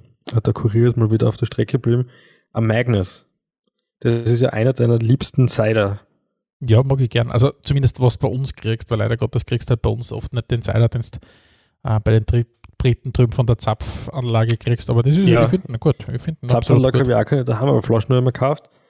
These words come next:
Speaker 1: Anlässlich des North London Derbys, das ja
Speaker 2: <laughs>
Speaker 1: vorgestern,
Speaker 2: Oh.
Speaker 1: gestern stattgefunden hat.
Speaker 2: Ich, ich warten müssen, warten müssen, wie lange das dauert,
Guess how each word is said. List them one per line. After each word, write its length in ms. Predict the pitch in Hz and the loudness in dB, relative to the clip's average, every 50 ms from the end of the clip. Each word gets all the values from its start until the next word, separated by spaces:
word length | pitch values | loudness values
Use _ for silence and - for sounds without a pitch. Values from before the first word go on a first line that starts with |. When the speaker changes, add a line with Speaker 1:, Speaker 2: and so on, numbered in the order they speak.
| _ _ _ _ _ _ _ _ | _ _ _ _ _ _ _ _
Speaker 1:
Anlässlich 640 | 113 113 120 123 127 113 107 - - 131 120 - - | 0 0 0 2 0 0 0 0 0 0 0 0 0
des 200 | - 120 104 - | -2 -2 -2 0
North 280 | 120 110 110 117 - - | -2 0 0 -2 -2 -2
London 320 | 117 110 120 135 135 131 120 | 0 0 2 2 0 0 2
Derbys, 360 | 123 113 104 104 117 107 - - | 2 0 2 2 0 -2 -2 -2
das 260 | 120 117 110 - - | -2 -2 -2 -4 -2
ja 340 | 123 117 107 110 113 117 - | -2 -2 0 -2 -2 -6 -6
Speaker 2:
<laughs> 260 | - - - - - 165 | -2 -2 0 0 0 0
Speaker 1:
vorgestern, 460 | - - - 143 139 127 113 139 120 | 0 0 2 2 2 4 6 4 4
Speaker 2:
Oh. 60 | - - | 4 2
Speaker 1:
gestern 300 | 117 117 - - 135 117 | -2 -2 0 0 -2 -2
stattgefunden 600 | - - 117 - - 110 - - 120 113 110 123 | 0 -2 -4 -2 -2 -4 -2 -2 -2 0 0 0
hat. 120 | 139 135 - - - - - - | 0 -2 -4 -12 -18 -14 0 2
Speaker 2:
Ich, 140 | 123 120 123 | 2 2 4
ich 180 | - 139 117 110 | 2 2 2 4
warten 300 | 107 113 - - 139 120 | 4 2 2 0 0 2
müssen, 400 | 117 120 - - 131 120 123 131 | 2 2 2 2 -2 -4 -6 -6
warten 280 | - 120 123 127 - 131 | 0 0 0 0 2 0
müssen, 220 | 123 113 - 127 | 0 0 0 0
wie 60 | 117 117 | 0 2
lange 220 | 107 107 107 120 | 2 2 2 2
das 160 | 123 117 - | 2 0 2
dauert, 200 | - 110 110 113 | 2 2 2 2